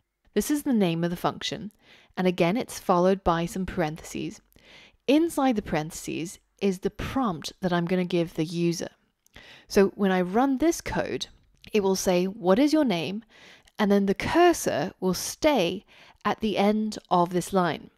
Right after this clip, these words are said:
because it's expecting some sort of input. If I give it my name, Angela, and I hit enter, then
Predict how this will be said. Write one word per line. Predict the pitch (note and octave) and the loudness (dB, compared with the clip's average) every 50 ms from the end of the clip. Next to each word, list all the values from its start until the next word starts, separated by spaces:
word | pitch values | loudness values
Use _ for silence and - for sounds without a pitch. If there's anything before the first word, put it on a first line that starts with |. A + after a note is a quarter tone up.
| _ _ - | _ _ -2
because | - G3+ - G3 F#3 F#3 F3 - | -2 0 2 2 2 2 2 -2
it's | - - - - | -8 -14 -12 -10
expecting | F3+ E3+ - - - - - - F#3 - - - - E3 E3 E3 - G3 | -12 -12 -10 -12 -14 -8 -4 -4 -4 -2 -4 -4 -4 -4 -4 -4 -10 -8
some | - - F#3 F3 | -4 -2 -2 -2
sort | F3 F#3 F3 - | 0 -2 -4 -4
of | - - - | -4 -2 -2
input. | A3+ A#3 A3+ - - - - - - _ _ _ - - - - - - - | 0 0 -2 -4 -6 -8 -8 -10 -16 _ _ _ -20 -20 -20 -20 -20 -16 -12
If | - - | -8 -4
I | F#3 F3 | -4 -2
give | F3 G3 G3+ | 0 0 0
it | C4+ - - | 0 0 0
my | A3 A3 G#3 | 0 0 0
name, | F#3+ E3 D3+ D#3+ F3+ G#3 - _ _ - | 0 -2 -2 -4 -4 -6 -8 _ _ -4
Angela, | F#3 F3+ F3 F3 E3+ F3 D3+ D3 D3+ G#3+ B3 B3+ B3 - | -2 0 0 0 -2 -2 0 0 2 2 0 -2 -6 -6
and | - F#3 | -4 -2
I | F3+ | -2
hit | F3+ F#3 F#3+ - - | -2 -2 -4 -4 -4
enter, | - - D4 D#4 C#4+ - - - - G#3 G#3+ _ _ _ _ _ _ _ _ _ - | -2 -2 -2 -2 -2 -4 -4 -4 -4 -6 -8 _ _ _ _ _ _ _ _ _ 4
then | A#3 A3 A3 A3 - | 6 6 6 4 0